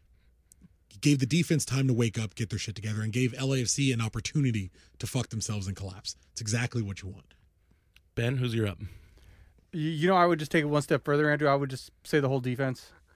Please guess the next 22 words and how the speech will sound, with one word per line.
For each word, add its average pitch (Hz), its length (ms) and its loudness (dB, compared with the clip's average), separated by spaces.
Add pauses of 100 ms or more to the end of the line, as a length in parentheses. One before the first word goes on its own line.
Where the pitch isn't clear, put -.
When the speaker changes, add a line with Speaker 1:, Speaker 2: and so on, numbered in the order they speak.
(560)
Speaker 3:
I 165 80 4
would 147 180 2
say 165 200 6
you 165 160 2
were 262 100 2
talking 202 240 6
about 175 140 6
Insua 160 680 4 (640)
and 156 80 0
how 147 160 6
he'd 143 140 4
look, 147 160 2
but - 160 0 (360)
anytime 226 460 4
that 220 100 0
Insua 185 300 2
made 175 140 6
a - 20 2
mistake, 156 400 2
you 156 60 0
noticed 156 360 2
that 151 220 4